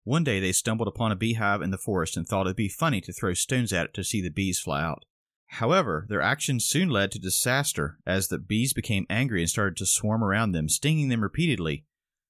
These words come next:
Annie and Kathy screamed in pain and tried to run away, but the bees followed them.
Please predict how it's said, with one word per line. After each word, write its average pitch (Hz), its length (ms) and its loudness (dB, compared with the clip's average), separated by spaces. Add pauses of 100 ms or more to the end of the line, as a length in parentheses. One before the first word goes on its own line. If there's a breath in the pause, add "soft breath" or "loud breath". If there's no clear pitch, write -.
(240)
Annie 131 340 2
and 104 120 0
Kathy 117 400 -2
screamed 156 420 2
in 160 120 0
pain 113 240 0
and 85 100 -2
tried 107 240 -2
to 113 80 -4
run 117 160 2
away, 92 220 2
but 78 120 -4
the 85 80 -8
bees 104 320 2
followed 85 320 0
them. 76 280 -2